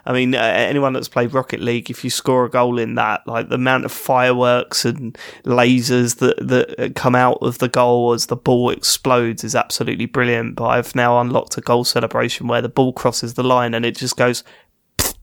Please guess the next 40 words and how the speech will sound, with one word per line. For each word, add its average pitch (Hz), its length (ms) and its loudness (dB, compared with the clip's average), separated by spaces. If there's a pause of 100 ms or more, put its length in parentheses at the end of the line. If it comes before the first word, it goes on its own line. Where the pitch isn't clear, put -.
(240)
<laughs> - 260 -8
it's 180 720 2
like 147 280 4 (100)
just 143 200 0
a 151 60 2
little 147 200 4
puff - 300 -2
of 139 80 2
smoke. 139 480 0 (380)
It's 123 160 0
the 123 100 2
funniest 131 440 0
thing 123 160 0
ever. 120 420 2
That, 123 280 -2
that 123 200 0
game 123 220 0
continues 117 580 -4
to - 80 -10
be, 113 380 -2
uh, 117 80 2 (200)
absolutely 113 640 0
insanely 117 500 0
good. 120 240 0 (560)
Um, 123 480 2 (480)
I've, 131 480 0 (300)
um, 127 560 2
been, 135 260 0 (180)
I, 127 220 2
I, 170 360 2 (120)
I 180 80 4
wanted 247 280 0
to - 80 -4
mention 196 260 0
this 185 200 2
actually, 120 280 0
'cause 131 200 -6
I 143 100 2
played 175 260 0
through 160 220 -4